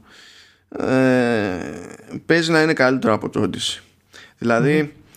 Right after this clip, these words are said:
Speaker 1: ένα πρόβλημα που έχουν αυτά τα δύο πιο πρόσφατα, δηλαδή Origins και, και Odyssey, ε, είναι ότι δεν είχαν το ίδιο, τον ίδιο αέρα για εξερεύνηση, δε-, δεν α-,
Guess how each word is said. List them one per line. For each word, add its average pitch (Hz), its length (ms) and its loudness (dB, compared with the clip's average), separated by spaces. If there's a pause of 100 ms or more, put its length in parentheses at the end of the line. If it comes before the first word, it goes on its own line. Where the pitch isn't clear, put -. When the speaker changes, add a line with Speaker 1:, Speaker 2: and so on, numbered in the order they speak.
(200)
Speaker 1:
ένα 147 240 0
πρόβλημα 147 400 0
που 135 120 0
έχουν 139 240 0
αυτά 120 140 -2
τα 120 180 0
δύο 120 240 0
πιο - 180 -4
πρόσφατα, 95 420 -2
δηλαδή 101 420 -2
Origins 101 440 -2
και, 82 140 -10 (480)
και 107 160 0
Odyssey, 98 400 -2 (840)
ε, 107 640 -2 (120)
είναι 143 240 0
ότι 123 1000 0
δεν 143 180 0
είχαν 160 240 -2
το 131 120 2
ίδιο, 147 260 0 (500)
τον 113 160 0
ίδιο 143 180 0
αέρα 135 360 2
για 110 600 0
εξερεύνηση, 123 840 0
δε-, 120 140 -2 (600)
δεν 123 640 0 (100)
α-, - 240 -6